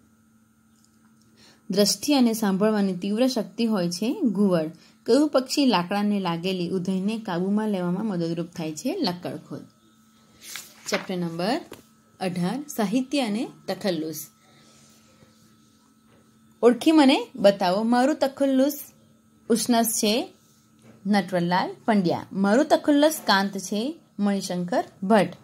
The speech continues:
મારું તખલ્લુસ દર્શક છે, મનુભાઈ પંચોલી.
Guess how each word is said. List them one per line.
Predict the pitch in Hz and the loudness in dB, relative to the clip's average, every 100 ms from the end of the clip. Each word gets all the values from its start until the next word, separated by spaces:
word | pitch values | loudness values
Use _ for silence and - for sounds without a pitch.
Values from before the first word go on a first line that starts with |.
| - - _ 208 | -20 -20 _ 0
મારું | 214 311 | 2 2
તખલ્લુસ | 359 339 254 220 185 180 | 2 0 0 2 0 0
દર્શક | 156 170 - | -2 -2 -4
છે, | 208 - 269 311 | -6 -4 -2 0
મનુભાઈ | 214 202 294 285 247 | 0 0 2 0 0
પંચોલી. | 180 180 175 156 165 247 | -2 -4 -4 -4 -4 -4